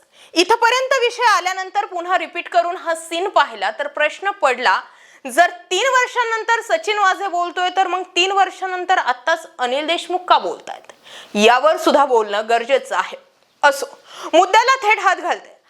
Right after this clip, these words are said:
अंटेलिया बंगल्यासमोर धमकीचे पत्र आणि मनसुख हिरेन हत्या प्रकरणात आरोपी असलेल्या सचिन वाझे यांनी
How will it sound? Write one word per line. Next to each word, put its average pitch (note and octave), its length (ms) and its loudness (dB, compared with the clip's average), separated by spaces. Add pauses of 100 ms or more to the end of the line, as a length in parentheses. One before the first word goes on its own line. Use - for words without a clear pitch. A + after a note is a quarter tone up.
(220)
अंटेलिया A4 460 2
बंगल्यासमोर A4+ 580 -2
धमकीचे F#4+ 460 -4
पत्र F4+ 280 0
आणि F4 200 0
मनसुख D#4 440 -8
हिरेन D#4 280 -2
हत्या D4 280 0
प्रकरणात C#4 500 0
आरोपी A#3 340 -2
असलेल्या B3 420 0
सचिन B3 380 -8
वाझे B3+ 400 0
यांनी A3+ 240 -4